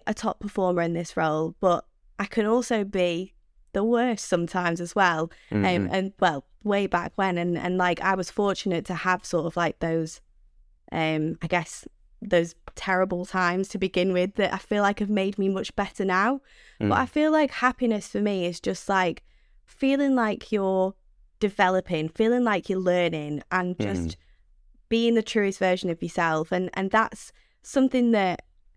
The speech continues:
Speaker 1: kind of took, takes a while to realise, and it's not something that you just instinctively have. I feel like you kind of do have to go through the, the peaks and troughs to kind of learn what that is.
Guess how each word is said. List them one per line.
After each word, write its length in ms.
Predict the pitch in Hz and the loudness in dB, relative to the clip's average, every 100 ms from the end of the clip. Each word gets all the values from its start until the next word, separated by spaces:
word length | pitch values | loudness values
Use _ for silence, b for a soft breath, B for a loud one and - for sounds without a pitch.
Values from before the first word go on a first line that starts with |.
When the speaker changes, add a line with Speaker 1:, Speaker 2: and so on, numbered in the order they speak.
| - | -12
Speaker 1:
kind 320 | - 202 190 | -4 0 2
of 340 | 180 170 - - _ - _ _ _ _ _ _ _ _ - | 2 2 -2 -20 _ -20 _ _ _ _ _ _ _ _ -12
took, 400 | - 254 277 - - | -6 -2 -2 -2 -6
takes 280 | 254 320 320 | 0 0 2
a 60 | |
while 320 | 233 202 277 | 2 4 2
to 140 | - 220 | 0 0
realise, 640 | 190 196 196 185 254 262 | 2 2 4 4 2 0
and 220 | 196 180 - | -2 -2 -2
it's 180 | 190 - | -2 0
not 140 | 220 | -2
something 300 | 233 220 214 | -2 0 0
that 140 | 196 | 0
you 100 | 180 | -4
just 220 | 180 180 202 | -6 -4 -6
instinctively 520 | 190 - 190 - 175 | -6 -4 -6 -4 -6
have. 300 | 165 185 208 | -2 0 0
I 100 | 180 | -2
feel 240 | - 202 | -2 0
like 240 | 196 175 - b b | 0 0 -4 b b
you 80 | 214 | -6
kind 280 | - 220 220 | 0 2 0
of 100 | 208 | 2
do 180 | 220 220 | 4 4
have 160 | 202 - | 0 -4
to 100 | 202 | 0
go 200 | 185 175 | 0 0
through 280 | - 185 | 0 -2
the, 320 | 175 170 170 175 _ _ _ | 2 2 2 -4 _ _ _
the 80 | - | -10
peaks 280 | - 208 - | -2 -4 -2
and 100 | 175 | -6
troughs 340 | - 202 - | 2 2 2
to 80 | - | -4
kind 300 | - 190 185 | -2 -2 0
of 120 | 190 | -2
learn 380 | 175 175 175 180 | 0 2 2 0
what 200 | 175 160 | -2 0
that 180 | 185 175 | 0 2
is. 360 | 170 240 - | 2 0 -4